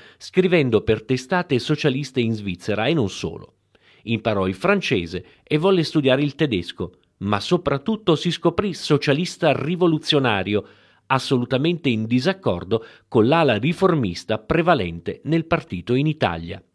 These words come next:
e con dispiacere di Rosa si professò ateo.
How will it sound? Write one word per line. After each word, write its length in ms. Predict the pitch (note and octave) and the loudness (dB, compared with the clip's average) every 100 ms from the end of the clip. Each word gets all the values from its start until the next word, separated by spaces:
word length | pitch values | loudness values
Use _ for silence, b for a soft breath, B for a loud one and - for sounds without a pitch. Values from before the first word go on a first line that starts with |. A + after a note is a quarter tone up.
| _ _ _ | _ _ _
e 140 | B2+ | -4
con 240 | G#2+ F2+ | 0 -2
dispiacere 640 | F2+ C3+ - G#2+ G#2 C3 A2 | 0 -2 0 -2 2 0 0
di 140 | E3+ | 0
Rosa 400 | D3 D#2+ E2 F#2+ b b b | 0 0 -8 -10 b b b
si 220 | - G#2+ | -6 -4
professò 600 | A#2+ D3 E3+ - - - _ _ _ | -2 -2 -2 -2 -6 -6 _ _ _
ateo. 600 | B2 A#2 - F2 D#2+ | -2 -2 -2 -10 -10